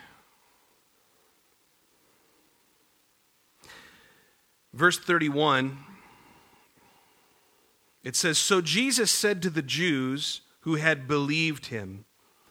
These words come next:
'If you abide in my word, you are truly my disciples.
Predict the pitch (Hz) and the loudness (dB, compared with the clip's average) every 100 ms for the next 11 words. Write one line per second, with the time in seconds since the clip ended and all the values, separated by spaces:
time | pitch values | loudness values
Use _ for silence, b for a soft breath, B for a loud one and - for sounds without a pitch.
0 | B B B B B 147 143 170 160 143 | B B B B B -8 -4 2 2 2
1 | 139 175 202 220 208 175 180 175 160 156 | 4 4 4 2 2 0 2 2 2 2
2 | 143 135 139 110 98 95 101 117 b b | 0 4 4 4 -2 -8 -10 -12 b b
3 | b b _ - 127 131 123 - - 165 | b b _ -12 -2 2 2 0 -4 -2
4 | 156 156 147 143 120 117 107 110 - 107 | -2 -4 -6 -10 -8 -8 -6 -4 -2 -4
5 | 101 76 - - - - | -10 -14 -8 -6 -6 -8